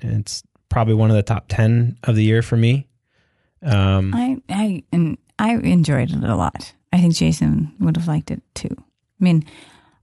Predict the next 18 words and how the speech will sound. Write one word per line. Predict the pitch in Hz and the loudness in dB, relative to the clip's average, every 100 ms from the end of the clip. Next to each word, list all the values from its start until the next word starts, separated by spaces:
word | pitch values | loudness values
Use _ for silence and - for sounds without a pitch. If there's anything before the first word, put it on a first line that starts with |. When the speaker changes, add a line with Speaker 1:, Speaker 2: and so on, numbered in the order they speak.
| _ | _
Speaker 2:
I | 185 180 220 | 0 2 4
would | 208 165 151 151 | 4 4 2 -2
see | - 160 | -4 -2
it | 139 | 0
again, | 123 175 170 165 _ _ _ _ _ _ _ - - - _ _ | 2 2 2 0 _ _ _ _ _ _ _ -12 -12 -20 _ _
but | 160 | 2
I | 147 | 2
can | 147 160 151 - | 2 0 0 -4
see | - 156 | -2 0
a | |
lot | 147 147 | 0 0
of | 151 | 2
things | 147 143 | 2 2
again. | 147 143 123 135 151 - | 0 0 0 2 0 -2
<laughs> | 156 - - - - _ - - _ - - - _ _ | -6 -4 -12 -20 -20 _ -20 -20 _ -20 -20 -20 _ _
Um, | 165 156 147 147 143 - _ _ _ _ _ _ _ _ _ _ _ _ _ _ _ _ _ _ _ | 0 2 2 0 -2 -8 _ _ _ _ _ _ _ _ _ _ _ _ _ _ _ _ _ _ _
but | 156 156 | 0 2
yeah, | 165 151 135 | 2 2 -2